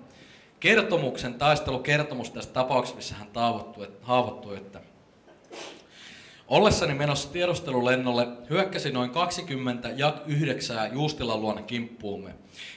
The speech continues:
Ei auttanut muu kuin aloittaa taistelu. Ammuin kaksi alas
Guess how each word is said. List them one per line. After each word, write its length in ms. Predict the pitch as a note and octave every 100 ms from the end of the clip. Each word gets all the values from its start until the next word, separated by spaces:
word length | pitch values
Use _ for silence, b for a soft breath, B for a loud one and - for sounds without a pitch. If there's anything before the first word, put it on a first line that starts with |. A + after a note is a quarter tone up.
| B
Ei 180 | D3 D3+
auttanut 500 | D3+ - E3 D3 D3+
muu 160 | D3+
kuin 200 | C#3+ B2+
aloittaa 380 | B2 B2 A2+ A2
taistelu. 600 | G#2 A2+ A2 G#2 - F2 - - _ -
Ammuin 360 | D3 F3+ E3 B2+
kaksi 360 | D#3+ E3+ - B2
alas 320 | C#3 C#3